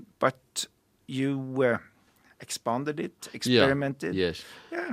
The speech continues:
Speaker 2: Yeah. Yeah. I mean, you mentioned before, and I didn't, I didn't pick up on it, that this film, that film Down and Out, introduced us to, to the world of, of independent animation. I never know what to
Speaker 1: Mm.
Speaker 2: call it. To world animation, independent animation,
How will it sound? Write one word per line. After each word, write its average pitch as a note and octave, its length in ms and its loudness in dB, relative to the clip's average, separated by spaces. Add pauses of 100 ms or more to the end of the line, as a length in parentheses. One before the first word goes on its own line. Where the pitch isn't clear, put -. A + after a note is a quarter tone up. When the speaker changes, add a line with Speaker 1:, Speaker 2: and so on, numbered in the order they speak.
Speaker 2:
Yeah. A#2+ 260 2
Yeah. C3+ 140 4
I - 20 2
mean, D3+ 120 2
you F#3+ 140 0
mentioned D#3+ 320 0
before, A2 360 4
and G2 80 4
I G2 60 0
didn't, A2+ 260 -8 (140)
I B2+ 80 -6
didn't A#2+ 200 -6
pick G#2 160 -8
up G#2+ 160 -4
on E2+ 120 -6
it, D2+ 160 -8
that F2+ 160 -8
this A#2 180 -6
film, F#2+ 360 -2
that G2 160 -4 (140)
film F#2+ 240 -8
Down G2+ 240 0
and - 100 -10
Out, F2 240 -6 (580)
introduced C#3+ 520 0
us F#2 140 -6
to, G2+ 220 -12 (120)
to A#2 120 -6
the G2+ 100 0
world G#2 340 2
of, F#2 300 -8 (1200)
of A#2 200 4
independent A2+ 500 2
animation. F#2 640 -2 (100)
I F#2+ 100 -8
never D#3+ 240 -8
know F#3 80 -2
what B2+ 200 -4
to B2+ 60 -10
Speaker 1:
Mm. G#2+ 60 -10
Speaker 2:
call D3 240 -4
it. G2 160 -8 (240)
To A#2 240 -12 (680)
world B2 280 2
animation, F#2+ 540 -2
independent A2 680 -6
animation, E2+ 460 -6